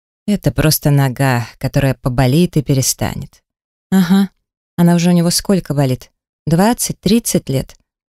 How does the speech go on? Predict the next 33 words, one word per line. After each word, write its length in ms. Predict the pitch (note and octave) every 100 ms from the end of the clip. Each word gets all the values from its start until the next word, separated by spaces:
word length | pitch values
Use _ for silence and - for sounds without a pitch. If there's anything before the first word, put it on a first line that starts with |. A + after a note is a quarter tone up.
| _
А 80 | -
ведь 180 | D#3 -
у 40 |
меня 160 | D#3 D#3+
у 40 |
самой 400 | D#3+ - F3 E3+
чуть 200 | C3+ D3
сердце 400 | - - E3+ -
не 120 | D3 D3
выскакивало 680 | D3+ - F3 F3 D#3+ D3+
от 100 | C#3
его 240 | D3 D3+ E3
боли. 400 | D3 C#3 - - _ _ _ _ _ _ -
Мужики". 760 | A3 G#3+ E3 - D3 D#3 C#3+ - _ _ _ _ _ _ _ _ _ -
Клейтон 400 | G#3 C4 B3 A3
начал 300 | G3+ F#3+ F3
массировать 520 | E3+ E3 F3 D#3+ D3
колено 460 | - D3+ D#3 F#3+ G#3+
сквозь 460 | - - D3 C#3+
штанину. 600 | - - D3+ C3+ - D#2 C3 _ _ _ _ _ _
Вытянул 500 | E3 D#3+ D3+ D3 D3
ногу 380 | C#3+ E3 E3 E3+
и 200 | - D#3+
вновь 360 | D3 D3 D3+ D#3
сжал 360 | D#3+ D3 C#3 C3
колено. 560 | F3 E3 D#3 B2+ C#3 _ _ _ _ -
Не 220 | A3 F#3+
думала, 400 | D#3 D3+ C#3+ C#3
что 160 | -
это 180 | C#3 B2
была 320 | B2 C#3 D3+ D3+ _ _
удачная 720 | - D3+ C#3 B2+ - C#3 C3
идея. 320 | A#2+ - A#2+